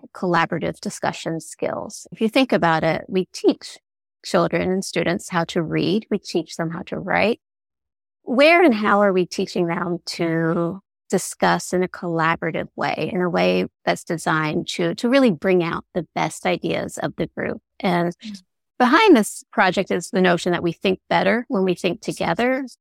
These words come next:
Speaker 1: but under the right conditions. And so this project is a community project and is also open access, open source. So we have a toolkit and we have a certificate program.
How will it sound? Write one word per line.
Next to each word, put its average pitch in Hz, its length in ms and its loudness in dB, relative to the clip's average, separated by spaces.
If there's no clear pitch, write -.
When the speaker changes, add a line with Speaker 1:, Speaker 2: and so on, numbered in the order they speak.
Speaker 1:
but 220 200 2
under 220 300 4
the 202 140 -2
right 170 340 -2
conditions. - 800 -6
And 190 220 2
so 180 600 2
this - 180 -2
project 262 580 0
is 175 360 -2
a 214 80 0
community 226 520 4
project 180 480 -2
and 180 120 0
is 185 140 -2
also 196 640 2
open 196 260 4
access, 180 480 0
open 202 280 -2
source. 175 400 -4
So 190 80 -4
we 180 120 0
have 180 200 -4
a 170 140 -4
toolkit 220 560 0
and 185 180 0
we 185 80 0
have 175 180 0
a 175 80 0
certificate - 640 -2
program. 180 560 -2